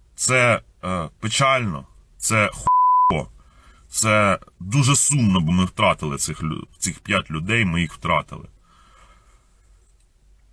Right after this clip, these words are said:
Але це війна, і шукати винних в даному випадку серед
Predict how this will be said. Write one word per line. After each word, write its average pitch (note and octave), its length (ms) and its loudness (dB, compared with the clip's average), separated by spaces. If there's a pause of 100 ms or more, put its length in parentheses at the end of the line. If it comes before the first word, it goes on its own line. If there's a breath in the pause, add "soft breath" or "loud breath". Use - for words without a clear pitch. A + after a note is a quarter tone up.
(580 soft breath)
Але A2+ 240 0 (220 loud breath)
це - 200 0
війна, B2 580 4 (920 loud breath)
і F2+ 440 -4 (280)
шукати A2 640 -2
винних G2+ 680 0
в E2 60 -14
даному G2+ 440 0
випадку F#2+ 480 -4
серед G2 300 -4